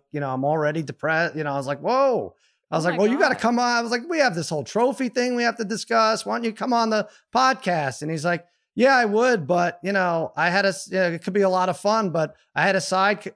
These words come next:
Speaker 1: a text with Dave, and it, it was, uh, he came after us. He was serious. So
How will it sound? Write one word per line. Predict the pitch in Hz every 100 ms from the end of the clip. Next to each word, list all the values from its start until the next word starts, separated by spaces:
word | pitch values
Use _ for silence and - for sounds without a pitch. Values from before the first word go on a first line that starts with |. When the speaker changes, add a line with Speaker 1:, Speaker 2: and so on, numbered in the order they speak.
| _
Speaker 1:
a | 147
text | - 175 -
with | 175 135
Dave, | 170 214 202 143
and | 143
it, | 123
it | 143
was, | 147 139 143
uh, | 151
he | 143
came | 160 185 147
after | 170 214 - 110
us. | -
He | 139
was | 139
serious. | - 202 180 107 -
So | - 117